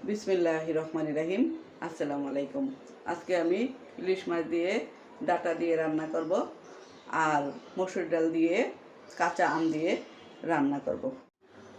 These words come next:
রান্নার জন্য সব কিছু প্রস্তুত করে নিয়েছি। ইলিশ মাছগুলো হলুদ লবণ মেখে রেখে দিয়েছি, ডাল ভিজিয়ে রেখেছি, কাঁচা কলা কেটে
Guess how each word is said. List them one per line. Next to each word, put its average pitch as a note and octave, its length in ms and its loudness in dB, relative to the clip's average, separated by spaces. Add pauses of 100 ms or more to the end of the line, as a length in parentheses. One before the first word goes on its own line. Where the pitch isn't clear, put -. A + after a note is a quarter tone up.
(1120)
রান্নার G3 440 10
জন্য G3 340 8
সব G3 320 8
কিছু G3+ 220 6 (600)
প্রস্তুত G#3+ 380 8
করে F#3+ 200 10
নিয়েছি। F#3+ 420 8 (960)
ইলিশ G#3 340 4
মাছগুলো G3 380 10 (100)
হলুদ G3 260 8
লবণ G3 380 8
মেখে G3 260 2 (540)
রেখে G3 420 6
দিয়েছি, F#3+ 360 4 (640)
ডাল F3+ 300 12
ভিজিয়ে F#3 460 0
রেখেছি, G3+ 360 4 (920)
কাঁচা G3 320 8
কলা G3 260 8
কেটে G#3 500 8